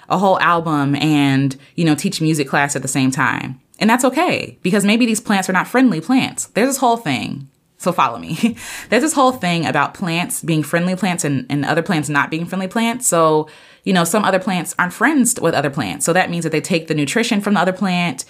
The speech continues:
They're kinda in competition. They're not working together. Where there are some plants that work together, where they can both thrive at the same time without competing with one another.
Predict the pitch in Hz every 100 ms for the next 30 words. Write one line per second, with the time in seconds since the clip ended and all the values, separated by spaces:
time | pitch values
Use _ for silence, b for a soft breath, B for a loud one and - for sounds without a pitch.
0 | B B 170 170 254 240 160 160 175 156
1 | 143 135 - 127 165 - 151 156 139 131
2 | 113 - 135 B B B 175 180 170 247
3 | 269 262 175 151 147 147 175 240 156 139
4 | 147 - 165 160 160 165 156 185 240 -
5 | _ _ _ - 170 240 180 123 120 143
6 | - - - 160 156 151 151 233 269 151
7 | 131 131 147 147 143 - 151 226 170 135
8 | 127 120 65 - 57